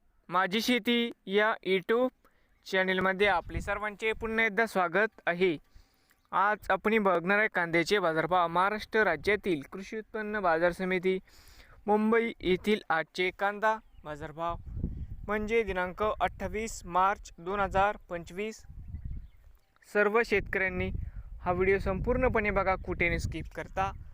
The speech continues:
आज तुमच्या बाजार समितीमध्ये कांद्याची आवक कशी व कांद्याला आज हायस्ट भाव किती मिळाला, या व्हिडिओच्या माध्यमातून मित्रांनो आज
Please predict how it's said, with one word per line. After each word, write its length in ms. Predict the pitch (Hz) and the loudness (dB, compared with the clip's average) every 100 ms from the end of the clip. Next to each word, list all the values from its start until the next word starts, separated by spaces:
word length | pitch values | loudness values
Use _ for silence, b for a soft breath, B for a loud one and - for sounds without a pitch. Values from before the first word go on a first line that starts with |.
| b b b - | b b b -8
आज 380 | 185 208 190 - - - | 0 0 0 -6 -8 -6
तुमच्या 280 | 185 190 214 | -6 -4 -4
बाजार 280 | 196 180 185 | 2 2 0
समितीमध्ये 720 | 185 196 196 190 190 180 202 196 | -4 -8 -8 -8 -8 -4 -2 -2
कांद्याची 580 | - 170 170 175 - 185 | 0 -2 0 -2 0 2
आवक 280 | 180 180 196 - | 2 2 0 2
कशी 320 | 180 - 202 - B B B B B - | -2 0 -2 -2 B B B B B -4
व 140 | 196 | -4
कांद्याला 520 | - 175 175 185 190 - | -2 -4 0 0 0 0
आज 280 | 180 190 - | 2 2 -2
हायस्ट 380 | - - 175 190 | -10 -6 -6 -6
भाव 260 | 185 175 180 - | -2 0 0 -2
किती 260 | 180 190 | -4 -4
मिळाला, 340 | 175 170 165 180 - - - - - | -6 -4 -4 -4 -6 -6 -6 -8 -8
या 160 | 185 196 | -4 -2
व्हिडिओच्या 440 | 175 180 180 202 | 0 0 2 2
माध्यमातून 640 | 185 170 175 185 185 202 | 2 0 0 0 0 0
मित्रांनो 420 | 190 185 196 196 202 | -2 0 0 2 0
आज 260 | 175 185 | 2 0